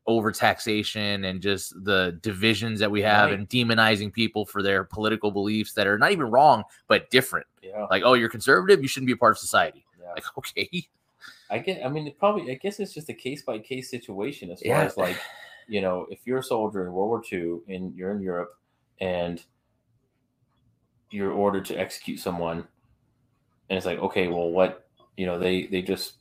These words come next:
Speaker 2: killed all these other people. We saw, we, s-, we know this person killed," you know what I mean? Or, like, and it's like, "Okay, go execute them," or
Speaker 1: Yes.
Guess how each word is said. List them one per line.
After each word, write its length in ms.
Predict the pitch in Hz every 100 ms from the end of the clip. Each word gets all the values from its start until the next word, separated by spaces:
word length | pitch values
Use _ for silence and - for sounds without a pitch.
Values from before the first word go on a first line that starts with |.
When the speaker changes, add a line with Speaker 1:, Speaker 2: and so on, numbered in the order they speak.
| _
Speaker 2:
killed 360 | - 95 90 90 -
all 140 | 90
these 100 | 87
other 140 | 85 82
people. 500 | 87 82 78 - _ _ _ -
We 100 | 95
saw, 260 | 98 92 -
we, 100 | 95
s-, 160 | -
we 160 | 101 104
know 140 | 123
this 140 | 117 113
person 300 | 107 101 92
killed," 220 | 98 90 - -
you 80 |
know 60 | 165
what 40 |
I 40 | 156
mean? 120 | 147
Or, 140 | 127
like, 180 | 120 113
and 80 | 117
it's 120 | 113
like, 100 | 107 95
"Okay, 180 | 101
go 220 | 90 98 95
execute 440 | 92 90 - 87
them," 280 | 85 85 78
or 100 | 90
Speaker 1:
Yes. 420 | 92 76 - -